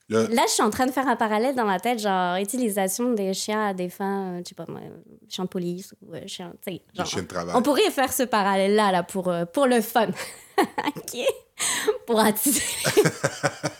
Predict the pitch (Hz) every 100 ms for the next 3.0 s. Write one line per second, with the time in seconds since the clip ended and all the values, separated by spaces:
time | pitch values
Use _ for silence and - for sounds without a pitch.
0 | - - - 98 104 117 117 123 131 110
1 | 95 - 110 104 226 269 311 339 262 254
2 | 294 320 262 226 208 277 285 214 226 214